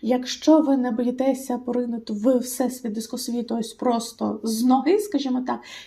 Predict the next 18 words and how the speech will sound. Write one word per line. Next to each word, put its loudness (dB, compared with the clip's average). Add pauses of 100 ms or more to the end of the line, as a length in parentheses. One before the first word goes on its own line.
і 0
ви 4
ще 0
не 0
читали -2
нічого, 0
ви 0
можете 2
починати -2
з 0
Боженяток, 0
як, -4
в -20
принципі, 2
з -2
будь-якої 0
позациклової, -4 (380)
е, 0